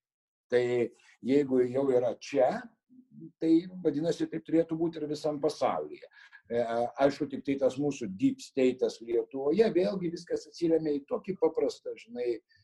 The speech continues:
reikalą, tai yra pinigai. Ir tol, kol yra europiniai milijardai, tas deep state-as visą laiką yra.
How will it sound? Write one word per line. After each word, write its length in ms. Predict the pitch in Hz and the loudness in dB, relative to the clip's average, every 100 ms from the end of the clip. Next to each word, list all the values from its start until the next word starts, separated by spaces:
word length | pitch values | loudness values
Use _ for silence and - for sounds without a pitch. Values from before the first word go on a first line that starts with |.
| _ _ - | _ _ -6
reikalą, 600 | 123 151 190 185 165 160 | 4 6 6 4 2 0
tai 220 | 147 123 113 | -6 -8 -4
yra 160 | 127 | -4
pinigai. 500 | 120 113 110 101 82 - _ _ _ _ _ _ _ _ _ _ _ _ _ _ _ | -6 -8 -8 -8 -10 -14 _ _ _ _ _ _ _ _ _ _ _ _ _ _ _
Ir 280 | - 113 123 | -6 -2 2
tol, 220 | 175 180 | 6 6
kol 220 | 175 147 127 | 4 0 2
yra 360 | 123 143 135 117 | -2 -2 -4 -6
europiniai 680 | 110 110 113 110 127 113 101 | -4 -4 -4 -6 -8 -6 -6
milijardai, 640 | 104 107 120 147 180 180 156 139 131 | -4 -2 -2 -2 -4 -4 -2 -4 -4
tas 240 | - 127 127 | -4 -4 -4
deep 180 | 120 | -16
state-as 540 | - - 113 127 113 - | -14 -6 -4 -4 -8 -8
visą 240 | _ - | _ -8
laiką 400 | 87 87 85 - | -6 -6 -8 -20
yra. 280 | - 508 - | -20 -16 -16